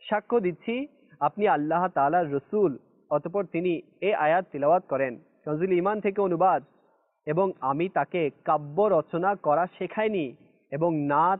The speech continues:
তা তার পক্ষে শোভা পায়।" অর্থাৎ আমার নবী করিম সাল্লাল্লাহু আলাইহি ওয়াসাল্লাম একবার কোন কবিতার একটা লাইন ছন্দবিহীন পাঠ করেছিল, কিন্তু কবি, ওই কবিতার যে কবি উনি সেভাবে বলেনি।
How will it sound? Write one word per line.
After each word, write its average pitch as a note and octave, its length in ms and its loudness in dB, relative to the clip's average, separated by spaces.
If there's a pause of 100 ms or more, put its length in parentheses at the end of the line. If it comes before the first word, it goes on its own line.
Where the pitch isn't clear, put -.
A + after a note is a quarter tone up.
(100)
তা D3+ 300 4
তার C3+ 180 2 (100)
পক্ষে F3+ 540 -6 (380)
শোভা C#3+ 260 -6
পায়।" A2+ 280 -8 (880)
অর্থাৎ G3+ 320 0 (720)
আমার F#3 180 2
নবী G3+ 140 0
করিম A3 200 2
সাল্লাল্লাহু G#3+ 200 -2
আলাইহি - 20 0
ওয়াসাল্লাম A3 440 -2
একবার F#3+ 280 0 (220)
কোন G3+ 180 2
কবিতার G#3 380 0
একটা - 280 -6
লাইন G3+ 420 0 (520)
ছন্দবিহীন G3+ 480 0
পাঠ D3 200 -2
করেছিল, A#2+ 440 -8 (360)
কিন্তু G3 220 -2 (100)
কবি, G3 360 2 (340)
ওই A3 220 4
কবিতার A#3 500 0
যে G#3 200 0
কবি G3+ 380 0 (160)
উনি G#3 200 -2
সেভাবে G#3 280 2
বলেনি। B2+ 420 -2